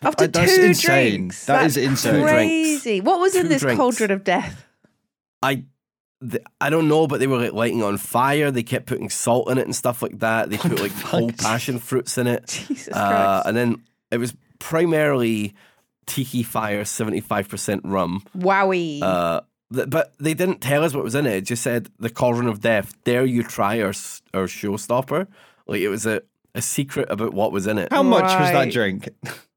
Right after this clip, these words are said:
Speaker 3: Uh, it was a sharer cocktail in a cast iron cauldron with dry ice. It cost twenty-five quid.
Speaker 1: Oh, that's all right,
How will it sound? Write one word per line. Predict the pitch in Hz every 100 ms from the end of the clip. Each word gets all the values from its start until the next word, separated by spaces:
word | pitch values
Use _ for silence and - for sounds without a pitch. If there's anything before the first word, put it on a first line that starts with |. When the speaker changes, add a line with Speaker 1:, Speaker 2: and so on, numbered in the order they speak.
| _ _ _ _ -
Speaker 3:
Uh, | 131 139 143 139 135 - _ -
it |
was | 131 127
a |
sharer | - 175 180 170
cocktail | 160 156 - - 107 98 98
in | 101 104
a | - _
cast | - 123 117 123
iron | 107 101
cauldron | - 101 95 87 80 - _ _ _ -
with | 98
dry | - 104 95
ice. | 82 90 -
It | 95
cost | - 104 101 - - - _ _ _
twenty-five | - 135 131 123 - 113 113
quid. | - 101 87 - - 622 679
Speaker 1:
Oh, |
that's | 240 - -
all | 247
right, | 156 147